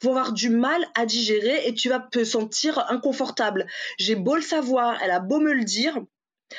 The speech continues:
c'est plus fort que moi, puisque je vais pas manger en étant, euh, bah, comme ça, juste, euh, en pensant, en réfléchissant à ce que je mange.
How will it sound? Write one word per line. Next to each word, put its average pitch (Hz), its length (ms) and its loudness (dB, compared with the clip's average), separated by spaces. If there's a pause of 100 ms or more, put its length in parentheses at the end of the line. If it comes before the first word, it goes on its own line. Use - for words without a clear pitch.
(200)
c'est - 240 -2
plus 262 140 0
fort 302 160 0
que 311 80 0
moi, 262 400 2 (180)
puisque 302 300 0
je 262 100 2
vais 269 80 2
pas 302 140 0
manger 277 440 2
en 226 140 2
étant, 233 460 2
euh, 202 40 2
bah, 190 200 2 (240)
comme 226 160 2
ça, 247 180 0
juste, 247 360 0
euh, - 440 -4
en 202 280 2
pensant, 233 460 0
en 220 100 4
réfléchissant 226 640 0
à 220 140 -2
ce 220 100 -8
que 220 120 0
je 202 140 2
mange. 320 260 2